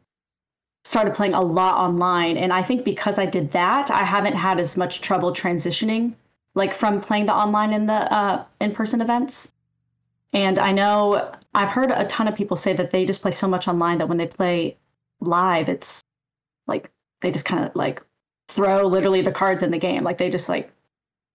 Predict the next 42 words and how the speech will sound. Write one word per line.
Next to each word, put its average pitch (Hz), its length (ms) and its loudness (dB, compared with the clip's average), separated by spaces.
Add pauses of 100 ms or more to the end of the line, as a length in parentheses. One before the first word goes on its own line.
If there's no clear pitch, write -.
(120)
it 180 120 -2
doesn't 190 220 0
translate 175 500 -2
well. 170 340 0
But 175 400 -2 (640)
I 202 100 0
think 233 200 0
with 254 140 -2
the 208 80 2
Limitless 190 500 2
tournaments, 185 800 -2 (100)
kinda 214 300 0
like 214 180 0
what 190 120 2
you 190 80 2
were 180 80 0
saying 185 220 0
with 175 120 -4
the 170 80 0
meta, 170 280 2
I 185 160 2
actually, 202 540 0 (220)
we 196 60 2
recorded 202 440 0
the 180 80 0
Shuffle 254 380 0
Pod 185 220 0
last 170 240 0
night 185 140 2
and 175 80 0
we 180 60 2
had 185 120 2
L 175 160 2
D 175 160 0
F 190 180 0
on 175 160 2
and 175 80 0
we 185 80 0
were 202 140 0
talking 202 420 0
about 170 580 0 (680)
how 202 640 2